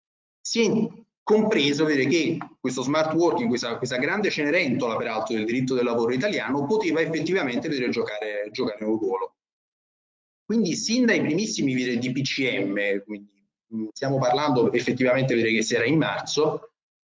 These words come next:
allo smart working è stata, è stata assegnata, vuol dire, un'importanza, vuol dire, assolutamente, assolutamente cardinale. Come si è fatto però questo? Fondamentalmente dicendo una cosa. Ecco, mentre prima, vuol dire, c'era bisogno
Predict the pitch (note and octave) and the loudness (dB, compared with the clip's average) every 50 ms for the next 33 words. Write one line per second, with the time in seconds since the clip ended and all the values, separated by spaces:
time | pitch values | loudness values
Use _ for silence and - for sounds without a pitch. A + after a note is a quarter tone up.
0 | _ _ _ _ _ _ _ - E3 F3 F3+ D#3+ A3 B3+ B3 B3 A3+ F3+ E3+ G3+ | _ _ _ _ _ _ _ 0 2 2 4 4 4 4 4 6 6 6 4 4
1 | A3 G3+ F#3 - - D#3 D3+ D#3 D#3 D#3 D3+ D3+ - - - D3 - F#3 E3 E3+ | 2 2 0 0 0 2 2 2 2 2 0 -2 -4 -4 -4 -4 -2 0 0 0
2 | D3+ - G3+ F#3+ D#3+ D3+ D3 D3+ D#3+ D3 C3+ B2+ B2+ B2+ B2+ B2+ C#3+ C3+ B2+ B2+ | 0 0 0 2 2 2 2 2 2 2 2 2 2 4 4 4 4 2 2 0
3 | A#2+ B2 A#2+ - B2+ A#2+ A2+ A2 G#2+ G#2 - - A#2 A2+ A2 A2+ A2+ A#2 A#2 A2 | 0 -2 -2 -2 -2 -2 0 -2 -2 -4 -2 -2 -2 0 0 0 -2 -2 -2 -2
4 | A2+ G#2+ G2 F#2+ - - - B2 - B2 A#2 A#2 A2+ A2+ A2 A2 A2 G2 G#2+ G#2 | -2 -2 -2 -2 -4 -8 -8 -4 -4 -4 -2 -2 -2 -2 -2 -2 -2 -2 -2 -2
5 | G2+ G2+ G2 G2 F#2+ G2 _ _ _ _ _ _ _ _ _ _ _ _ _ _ | -2 -4 -8 -16 -16 -20 _ _ _ _ _ _ _ _ _ _ _ _ _ _
6 | _ _ _ _ _ _ _ _ _ _ _ _ _ _ _ _ - - A#3 C#4 | _ _ _ _ _ _ _ _ _ _ _ _ _ _ _ _ -2 2 2 2
7 | C4+ A3+ C4+ - - A3+ G3+ - - - - B2+ G#2+ G2+ - - C3+ A#2 - A#2 | 4 4 2 2 2 2 2 2 0 -2 0 0 0 2 0 0 0 0 0 0
8 | A2 F#2+ - G#2 G2+ F#2+ - - A#2+ - D3 D3+ - A3+ C4 - C4 A3+ G#3+ G3+ | 0 0 0 -2 -2 -4 -2 -2 -2 0 0 0 0 0 0 0 0 0 0 0
9 | G3 E3+ - - C#3+ C3+ D3+ C#3+ D#3+ C#3+ C3+ C3+ C3 B2 G#2+ - - F#2+ F#2 F2+ | 0 0 -2 -2 -2 -2 -2 -2 -2 0 0 0 0 0 -2 0 0 0 0 0
10 | - F#2+ - - _ _ _ _ _ _ _ _ _ _ _ _ _ - E3+ C#3+ | -2 -4 -8 -8 _ _ _ _ _ _ _ _ _ _ _ _ _ -4 -2 -2
11 | - - - - D3+ G#3+ C4 B3+ B3+ A3 E3 - - D#3+ E3+ C#3+ A#2 A2 G#2+ G2+ | 0 0 2 2 2 2 2 2 2 2 2 0 0 0 0 0 0 0 0 0
12 | G2+ A2 A2 G#2+ G#2+ G#2+ - E3+ F#3 E3 C3+ - B2 A#2 A2 D#3 F3 C#3+ A2 G#2 | 0 0 0 0 0 0 0 0 0 0 0 0 -2 -2 0 2 2 4 2 2
13 | G2+ G2+ G2+ G2+ - _ | -2 -2 -4 -6 -10 _